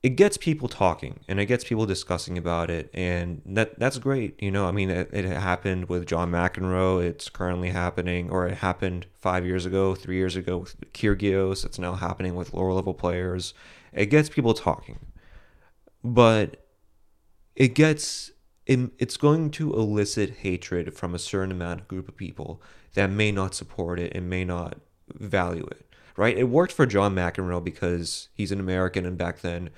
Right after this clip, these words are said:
American players in America were ac-, actually seen as heroes, regardless of their style of play or regardless of how they may view other people on court or how they may treat umpires.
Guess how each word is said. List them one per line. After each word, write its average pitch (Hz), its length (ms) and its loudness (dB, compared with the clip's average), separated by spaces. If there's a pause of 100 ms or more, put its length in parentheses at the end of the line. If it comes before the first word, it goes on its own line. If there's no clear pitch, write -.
(220)
American 98 480 2
players 90 680 0 (760)
in 117 140 2
America 95 540 2
were 90 180 0
ac-, 87 340 -4
actually 90 340 -4
seen 92 180 -6
as 87 100 -6
heroes, 90 420 -2
regardless 90 480 -2
of 90 320 -4 (400)
their 104 140 2
style 87 380 0
of 87 100 -4
play 95 240 2
or 90 140 2
regardless 87 600 -2
of 87 280 -6 (340)
how 90 200 0
they 92 80 0
may 92 120 2
view 90 240 0
other 87 140 0
people - 260 -10
on 82 140 -6
court 90 340 0
or 90 60 -2
how 90 160 0
they 90 80 -2
may 90 100 -2
treat 87 240 -4
umpires. 90 560 -4